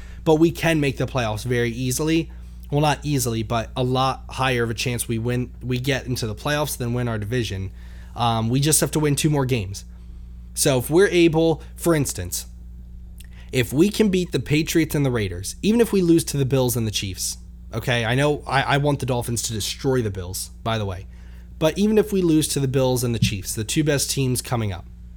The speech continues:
if we're able to beat the Raiders and the Patriots, this is the simplest way to put it.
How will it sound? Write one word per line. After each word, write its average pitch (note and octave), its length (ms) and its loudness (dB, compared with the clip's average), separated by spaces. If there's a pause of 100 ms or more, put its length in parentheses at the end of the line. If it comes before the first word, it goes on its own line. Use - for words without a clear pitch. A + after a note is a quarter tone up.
(1160)
if C#3 180 0
we're F#3 180 8
able F3+ 280 6
to - 140 -2
beat D3+ 240 0
the F#3+ 80 8
Raiders C#3 580 4 (300)
and C3+ 180 2
the C3 60 0
Patriots, G#2 480 -2
this C#3+ 200 2
is D#3 140 0
the D#3 80 2
simplest E3 480 0
way C#3 140 4
to B2+ 80 -2
put G#2 200 -4
it. F#2 120 -10